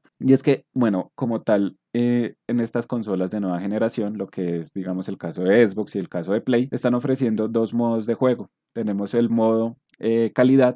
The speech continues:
que es algo que, que ellos denominan como calidad gráfica.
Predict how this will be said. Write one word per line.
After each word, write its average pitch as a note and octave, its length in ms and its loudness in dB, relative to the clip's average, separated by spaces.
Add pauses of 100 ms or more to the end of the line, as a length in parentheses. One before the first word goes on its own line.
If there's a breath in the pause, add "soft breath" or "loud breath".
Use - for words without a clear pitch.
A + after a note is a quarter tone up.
que A2 140 -2
es G2 220 -4
algo A#2 320 0
que, G#2+ 460 -2 (380)
que G#2+ 100 0
ellos G2 280 -2
denominan G#2+ 480 0
como G2+ 400 -4
calidad G#2+ 400 4
gráfica. B2 540 2